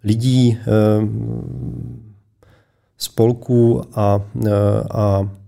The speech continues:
funguje do dneška velice dobře. A to samé u včelstva, eh, online. Tam byla myšlenka právě najít způsob, jak vzájemně propojit zemědělce a včelaře a umožnit,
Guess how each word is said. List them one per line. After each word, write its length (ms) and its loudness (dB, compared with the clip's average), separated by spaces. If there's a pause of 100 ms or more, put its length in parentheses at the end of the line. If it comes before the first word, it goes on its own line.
(1040)
funguje 360 4
do 80 4
dneška 360 2
velice 300 2
dobře. 320 2 (520)
A 100 2
to 140 0
samé 320 4
u 100 -4
včelstva, 720 2 (200)
eh, 40 2 (1000)
online. 600 4 (600)
Tam 300 6
byla 160 6
myšlenka 640 4
právě 440 4
najít 420 4
způsob, 600 0
jak 460 2 (680)
vzájemně 440 4
propojit 480 0
zemědělce 580 2
a 100 0
včelaře 680 0 (680)
a 220 4
umožnit, 800 4